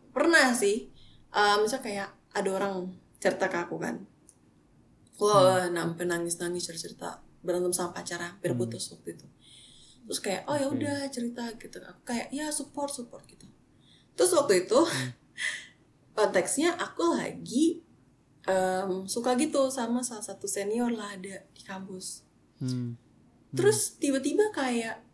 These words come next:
Speaker 1: iya sih, men-, eh, abis itu si orang ini kayak, "Iya sih, ibaratnya kayak mendingan gue kalau lo kan gini, gini, gini, gini," gitu. Terus kayak, "Lah, kenapa jadi nyerang gue?"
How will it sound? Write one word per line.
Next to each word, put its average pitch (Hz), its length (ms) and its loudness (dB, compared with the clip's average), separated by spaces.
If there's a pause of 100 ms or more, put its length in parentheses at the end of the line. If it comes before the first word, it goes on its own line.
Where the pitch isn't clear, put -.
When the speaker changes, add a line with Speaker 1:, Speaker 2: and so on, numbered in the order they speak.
(360)
Speaker 1:
iya 349 180 4
sih, 349 280 6
men-, 302 220 4
eh, 208 320 -2
abis 196 260 -4
itu 320 120 -2 (520)
si - 260 0 (440)
orang 180 280 -4
ini 240 160 -2
kayak, - 320 -10 (260)
"Iya 330 160 2
sih, 320 240 2
ibaratnya 196 340 0
kayak 208 180 -4
mendingan 202 440 0
gue 277 300 4
kalau 196 280 -4
lo 254 100 -4
kan 311 180 -6
gini, 214 200 -2
gini, 185 200 -10
gini, 175 200 -4
gini," 180 220 -8
gitu. 180 240 -18
Terus - 220 -12
kayak, - 160 -20 (140)
"Lah, 160 220 -8 (1300)
kenapa 170 340 0
jadi 160 280 -2
nyerang 160 420 -4
gue?" 262 400 6